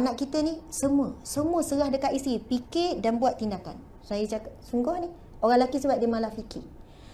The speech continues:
Sampai ketika suami ni, sekali dia nak test. "Okey, saya ni, ala awak ni," isteri dah menjawab, menjawab. Sebab dah terbiasa daripada awal kahwin, sampai sepuluh tahun kahwin, lima belas tahun kahwin,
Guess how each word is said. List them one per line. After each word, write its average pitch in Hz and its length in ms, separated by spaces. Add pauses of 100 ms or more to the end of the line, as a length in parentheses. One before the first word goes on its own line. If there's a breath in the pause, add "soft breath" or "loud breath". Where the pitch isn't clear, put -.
Sampai 381 560
ketika 349 480
suami 339 400
ni, 320 400
sekali 294 480
dia 277 160
nak 269 240
test. 247 320 (560 loud breath)
"Okey, 202 560
saya 277 480
ni, 240 160 (240)
ala 311 480
awak 311 240
ni," 311 240
isteri 285 320
dah 262 160 (320)
menjawab, 208 560
menjawab. 196 400
Sebab 240 320
dah 240 160
terbiasa 254 720
daripada 240 320
awal 262 240
kahwin, 269 400 (240 loud breath)
sampai 262 320
sepuluh 269 240
tahun 262 240
kahwin, 277 240
lima 247 160
belas 247 160
tahun 269 240
kahwin, 247 320